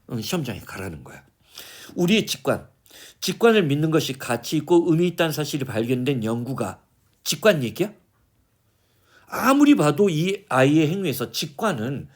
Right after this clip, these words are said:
사실은 의식이나 자아가 형성되고 나서 본능적으로 그냥 무의식 상태에서 발동되는 능력이야. 음, 직관은 철학적으로 굉장히 어려운 개념이라고. 하지만 이거 직관은 의식이 없는 게 아니야. 우리가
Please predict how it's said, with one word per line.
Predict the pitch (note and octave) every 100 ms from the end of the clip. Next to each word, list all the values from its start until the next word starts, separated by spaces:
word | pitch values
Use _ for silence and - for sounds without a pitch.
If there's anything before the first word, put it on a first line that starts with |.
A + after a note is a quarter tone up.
| - -
사실은 | - A3+ G#3+ G#3 D#3+
의식이나 | C#3 E3 - D#3 D#3+ D3+
자아가 | - - G#2+ C3+
형성되고 | C#3 G3+ G3+ G#3 B2 G#2+ A2
나서 | F#2 - D3+ - _
본능적으로 | - D#3+ F#3 A#3+ A3+ F3 E3 F3+ - _ _ _ _ - -
그냥 | - D3+ E3+ A#2+
무의식 | D#3+ G#3 -
상태에서 | - D3 C#3+ D3
발동되는 | - A2 C#3+ C#3+ A#2+ F#2+ E2
능력이야. | A#2 D3 B2 F2 - - _ _ _ _ _ _ _ -
음, | D#3+
직관은 | - G3+ F#3+
철학적으로 | F3+ A3 A3 F3+ C3
굉장히 | D3+ F#3 C#4+ D#3+
어려운 | G2 G2+ F#2
개념이라고. | F2+ D#2+ D2+ - - D#2+ _ _ _ _ -
하지만 | - B3+ A#3 E3+
이거 | C3 D#3+
직관은 | - - D#3 F#3+ - - -
의식이 | A3+ A#3+ - A3+
없는 | D3+ B2+ G3
게 | D3+
아니야. | E2+ F2+ G2+ - _ _ _
우리가 | G3+ G#3